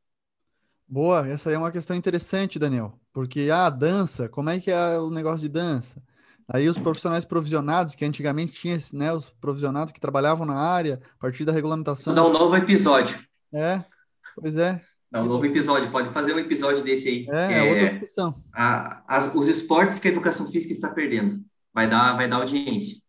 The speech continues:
Speaker 1: É. Não, Miguel, como é que tá aí na Austrália o mercado de academias, cara? Eu sei que tu tá todo dia treinando ali, puxando ferro pra caramba, um dos caras mais fortes que eu já conheci aí. E aí?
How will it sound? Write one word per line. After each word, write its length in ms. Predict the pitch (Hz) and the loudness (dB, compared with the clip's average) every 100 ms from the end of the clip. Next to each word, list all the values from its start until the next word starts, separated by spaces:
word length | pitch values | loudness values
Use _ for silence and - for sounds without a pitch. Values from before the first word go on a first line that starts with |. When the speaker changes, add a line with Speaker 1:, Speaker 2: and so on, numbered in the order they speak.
| _ | _
Speaker 1:
É. 400 | - 123 151 160 156 _ _ | -8 -6 -6 -6 -10 _ _
Não, 200 | 180 220 | 0 2
Miguel, 440 | 196 180 208 208 147 | 2 4 4 4 4
como 180 | 170 | 0
é 80 | 175 | -2
que 80 | 208 | 0
tá 80 | 208 | 0
aí 100 | 202 | 0
na 80 | 202 | 0
Austrália 360 | 190 185 196 | -2 0 2
o 20 | |
mercado 280 | 190 180 196 | 0 -2 -2
de 60 | 185 | -2
academias, 540 | - 175 165 185 185 | -2 -2 -2 -2 -4
cara? 240 | - 101 107 _ _ _ _ _ _ - | -6 -10 -12 _ _ _ _ _ _ -4
Eu 120 | 127 | -2
sei 140 | 170 | -2
que 60 | 165 | -6
tu 80 | 160 | 0
tá 180 | 160 | 0
todo 340 | 160 - 185 180 | 0 -2 0 0
dia 200 | 151 190 | 2 2
treinando 440 | 185 160 180 170 | 2 -2 -4 -4
ali, 140 | 165 202 | -4 -6
puxando 480 | 147 - 175 156 - | -6 -6 -6 -6 -10
ferro 380 | - 156 165 139 | -4 0 0 0
pra 160 | 156 | -4
caramba, 400 | 151 127 139 151 | -4 -4 -2 -2
um 60 | 135 | -4
dos 80 | 127 | -4
caras 240 | 143 147 | -2 0
mais 180 | 147 151 | -2 -2
fortes 260 | 151 147 | 0 0
que 60 | - | -2
eu 40 | |
já 100 | 139 | -8
conheci 420 | 131 135 127 - 143 | -4 -4 -4 -6 -6
aí. 220 | 135 143 _ _ _ _ _ - | -6 -8 _ _ _ _ _ -8
E 100 | 135 | 0
aí? 280 | 139 135 | 2 2